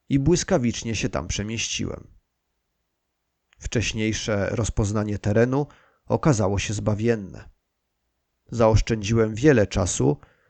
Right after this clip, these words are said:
dzięki czemu Jan Kutku nie zdążył się zregenerować.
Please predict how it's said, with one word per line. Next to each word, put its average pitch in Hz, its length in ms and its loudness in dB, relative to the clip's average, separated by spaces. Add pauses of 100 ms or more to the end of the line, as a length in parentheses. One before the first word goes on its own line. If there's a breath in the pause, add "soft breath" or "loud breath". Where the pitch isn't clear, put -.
(220 soft breath)
dzięki 113 340 0
czemu 147 420 0
Jan 131 360 2
Kutku 135 540 -2
nie 123 200 -4
zdążył 110 460 -4
się 101 180 -2
zregenerować. 101 1000 0